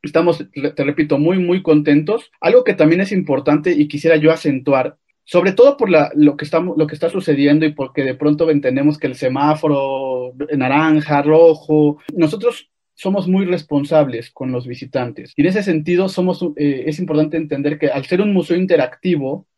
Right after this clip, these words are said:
nuestra, nuestro reto es mucho mayor al poder garantizar, eh, medidas de sanitización, de sana distancia, que sean adecuadas a nuestros visitantes.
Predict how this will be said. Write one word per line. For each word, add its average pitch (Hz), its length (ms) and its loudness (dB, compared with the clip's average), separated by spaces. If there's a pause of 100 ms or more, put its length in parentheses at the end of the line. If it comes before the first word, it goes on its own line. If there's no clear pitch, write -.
(420)
nuestra, - 440 0
nuestro 147 420 2
reto 165 260 2
es 156 100 -2
mucho 165 540 -2
mayor 139 560 2 (460)
al 127 320 -4
poder 147 280 0
garantizar, 143 840 0 (360)
eh, 131 160 -6
medidas 147 460 4
de 120 540 -2
sanitización, 151 960 0 (280)
de 131 140 -8
sana 139 240 0
distancia, 151 680 0 (280)
que 135 120 -6
sean 156 180 4
adecuadas 139 500 0
a 131 40 -8
nuestros 123 300 -8
visitantes. 113 720 -12